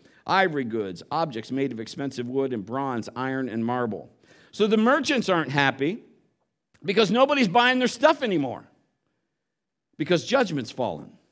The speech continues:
They can't continue to make money. Re-, remember when, when they, they, they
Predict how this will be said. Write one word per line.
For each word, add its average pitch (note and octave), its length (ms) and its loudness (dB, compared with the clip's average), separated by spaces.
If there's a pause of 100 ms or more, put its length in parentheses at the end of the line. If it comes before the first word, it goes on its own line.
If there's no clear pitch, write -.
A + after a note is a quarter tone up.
(1160)
They G#3 100 6
can't B3 260 4
continue A#3 420 2
to A3 100 2
make A3 240 4
money. A3 400 2
Re-, B3+ 320 -6
remember D4 500 4
when, B3+ 320 2 (160)
when A3+ 160 2
they, G#3+ 220 4
they, F3+ 560 2
they D3+ 500 0